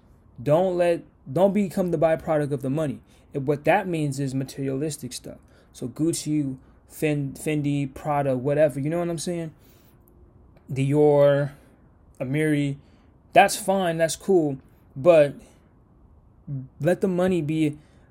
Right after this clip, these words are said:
a byproduct of what you put in. So let's say if you're a football player and you're making millions of dollars, you can get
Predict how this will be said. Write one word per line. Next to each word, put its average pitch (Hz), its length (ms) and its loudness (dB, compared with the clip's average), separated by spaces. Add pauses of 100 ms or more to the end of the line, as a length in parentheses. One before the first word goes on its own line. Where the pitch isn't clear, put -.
a 135 60 -4
byproduct 156 600 2
of 135 100 -4
what 151 160 -4
you 151 60 -4
put 160 200 -4
in. 156 80 -4
So 156 140 -2
let's 156 140 -4
say 165 60 -2
if 156 100 -6
you're 156 100 -2
a 139 40 -6
football 156 340 -2
player 151 200 -6
and 143 100 -4
you're 170 80 -4
making 147 200 -4
millions 156 240 -6
of 131 80 -6
dollars, 156 340 0 (300)
you 214 120 2
can 170 240 -2
get 226 380 2